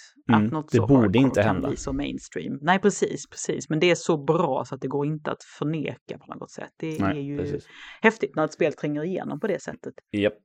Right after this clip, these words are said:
Speaker 2: Så det var ju,
Speaker 1: Ehm, och som
Speaker 2: eh,
Speaker 1: sagt
Speaker 2: svaret på, eh, på, eh, Battle Pants fråga om varför Baldur's Gate tre är ett av de bästa spelen på flera år. Eh, det,
Speaker 1: Fick du
Speaker 2: ja.
Speaker 1: tickat av den också?
Speaker 2: Ja, se.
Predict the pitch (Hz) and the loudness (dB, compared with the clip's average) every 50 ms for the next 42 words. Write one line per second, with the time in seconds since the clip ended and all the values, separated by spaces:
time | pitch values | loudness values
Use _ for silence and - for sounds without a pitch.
0 | _ - _ - - - - - - _ _ _ - 190 147 135 139 151 151 131 | _ -20 _ -20 -20 -18 -18 -20 -20 _ _ _ -4 4 6 10 10 12 10 10
1 | - 139 131 127 127 127 127 127 123 123 120 113 110 - - _ _ _ _ _ | 10 10 10 10 10 10 10 10 10 10 8 8 4 2 -2 _ _ _ _ _
2 | _ - - - 147 127 110 107 110 110 - - 110 104 98 98 95 98 98 98 | _ -10 -2 4 8 8 8 8 8 4 2 2 4 4 6 6 6 6 6 6
3 | 98 98 98 98 98 95 95 95 - - - - - - - - 92 92 90 87 | 6 6 6 6 4 4 2 2 0 -2 -2 -4 -8 -10 -6 -2 0 2 2 2
4 | 90 87 87 87 87 82 - - - - 104 104 101 98 95 95 95 90 104 104 | 2 2 2 0 0 -2 -4 -8 -14 -14 -12 -10 -8 -6 -6 -6 -4 -2 0 -2
5 | 90 - - 87 - - 95 92 - - 104 95 92 - 85 90 92 92 - - | -2 -2 -4 -8 -4 -4 -4 -4 -4 -4 -2 -2 -2 -2 -2 -4 -4 -6 -6 -6
6 | 98 104 101 85 82 - - - 92 90 90 - - - - - - 85 - - | -2 0 2 2 0 0 -2 -4 -4 -4 -4 -4 -6 -6 -6 -4 -4 -4 -4 -4
7 | - - 90 90 - 90 90 - - - - - - 95 - - - - 50 50 | -4 -4 -6 -4 -4 -6 -6 -6 -6 -8 -8 -10 -10 -10 -10 -6 -6 -6 -4 -2
8 | - - - - - _ _ _ - - 90 87 87 90 90 87 85 87 92 104 | -4 -4 -6 -8 -20 _ _ _ -16 -14 -12 -10 -10 -10 -10 -10 -10 -10 -12 -12
9 | 104 - _ _ - - - _ _ _ - 95 92 - - 170 - - - 220 | -14 -16 _ _ -18 -18 -18 _ _ _ -8 -8 -6 -6 -6 -8 -8 -6 -4 0
10 | 185 233 233 285 285 269 - 226 - - - - - - - - - 170 - _ | 0 0 0 -2 -6 -4 -4 -4 -4 -4 -6 -10 -10 -12 -18 -18 -18 -18 -18 _
11 | - - 113 147 202 - - - - - 120 | -6 -4 -2 -2 -2 -4 -8 -10 -4 -2 -2